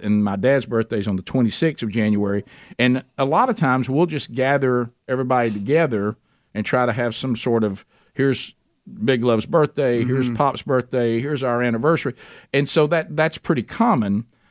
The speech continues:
Speaker 1: Well, Sherry and I, as y'all know, unfortunately, 'cause of my stupid big mouth, we went ahead and went on our anniversary date on our anniversary 'cause it fell on a Friday.
Speaker 2: Right.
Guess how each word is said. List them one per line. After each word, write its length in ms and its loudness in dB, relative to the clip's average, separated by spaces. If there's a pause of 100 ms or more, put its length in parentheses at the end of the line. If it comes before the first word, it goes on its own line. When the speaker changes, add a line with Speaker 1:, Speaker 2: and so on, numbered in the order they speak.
(160)
Speaker 1:
Well, 460 4 (500)
Sherry 300 0
and 100 0
I, 200 2
as 120 0
y'all 180 2
know, 340 2
unfortunately, 440 -2
'cause 220 -4
of 60 -2
my 120 0
stupid 360 -4
big 160 0
mouth, 440 -2
we 200 2
went 200 0
ahead 260 0
and 140 0
went 160 0
on 140 2
our 60 -2
anniversary 560 0
date 260 0
on 180 -2
our 80 -2
anniversary 480 0
'cause 160 -4
it 60 -10
fell 180 0
on 120 0
a 20 -2
Friday. 400 -8
Speaker 2:
Right. 320 -4